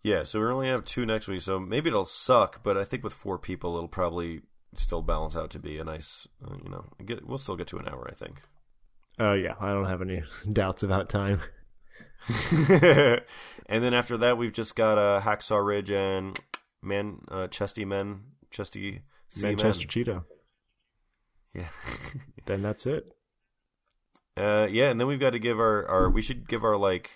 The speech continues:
Speaker 1: our full picks. Um, and then after that,
Speaker 2: Full
Speaker 1: we can
Speaker 2: picks.
Speaker 1: do a really stupid movie. I think we said it was gonna be Heavyweights or, like,
Speaker 2: <laughs>
Speaker 1: Rush Hour or something.
Speaker 2: Something stupid.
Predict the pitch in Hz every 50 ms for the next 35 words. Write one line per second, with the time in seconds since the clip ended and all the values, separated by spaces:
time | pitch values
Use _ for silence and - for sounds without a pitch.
0 | - - - 90 92 90 - - 113 113 110 - 95 95 98 - - - - -
1 | _ _ _ _ _ _ _ _ _ _ - 101 92 90 87 87 87 85 85 85
2 | 87 107 - _ _ - - - 92 95 98 98 98 98 98 - - 101 98 101
3 | 101 101 104 95 98 92 95 92 92 87 92 95 92 90 87 85 85 92 95 95
4 | 101 92 - - - - - - _ _ - 104 101 104 104 - 101 95 98 101
5 | 98 92 98 95 92 90 87 85 - - 110 107 98 82 104 95 90 107 101 104
6 | 98 95 101 98 95 95 92 95 95 92 101 101 95 101 101 101 98 - - -
7 | - - 92 90 87 87 87 87 85 - 90 85 80 - - 87 85 82 82 -
8 | - - - - - 50 - - - 78 - - - - - - 85 - 90 90
9 | - - _ _ _ - - 107 98 - - - - - - 90 - - - 104